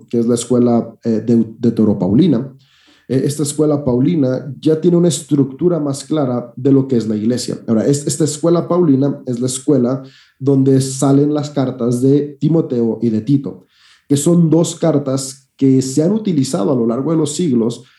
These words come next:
para poder dar estructura al liderazgo de iglesia. Y estas cartas son muy machistas y misóginas. Ahora, ¿por qué? Porque en el siglo uno <laughs> la cultura era machista y misógina, ¿no? O sea, e-, estas cartas se escriben entre el año cien y el año ciento veinte, principios del siglo dos.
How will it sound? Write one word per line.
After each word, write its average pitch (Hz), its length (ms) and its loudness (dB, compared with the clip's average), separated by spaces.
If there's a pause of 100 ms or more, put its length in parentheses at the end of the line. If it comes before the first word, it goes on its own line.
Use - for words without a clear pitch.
(260)
para 139 220 0
poder 151 340 2
dar 156 380 -2 (320)
estructura 190 920 0 (360)
al 135 160 2
liderazgo 143 680 2
de 139 80 2
iglesia. 120 560 -4 (500)
Y 180 140 2
estas - 380 0
cartas 131 380 -2
son 135 240 2
muy 180 560 4
machistas 123 680 -2
y 127 100 2
misóginas. 117 680 -2 (260)
Ahora, 135 280 -6
¿por 175 300 0
qué? 180 360 -4 (680)
Porque 190 540 2
en 180 140 2
el 170 160 2
siglo 208 420 2
uno 170 380 2
<laughs> - 1200 -8
la 196 180 -2
cultura 240 340 2
era 254 140 2
machista 233 420 2
y 214 60 4
misógina, 180 580 0
¿no? 156 100 0
O 180 60 0
sea, 165 160 -2
e-, 185 160 0
estas 190 280 -2
cartas 180 320 -4
se 165 80 -2
escriben 170 320 0
entre 147 200 0
el 135 80 4
año 156 200 2
cien 170 320 -2
y - 20 0
el 139 80 0
año 143 100 2
ciento 139 280 -2
veinte, 135 260 -2
principios 135 600 -2
del 120 100 -2
siglo 123 300 0
dos. 120 260 -6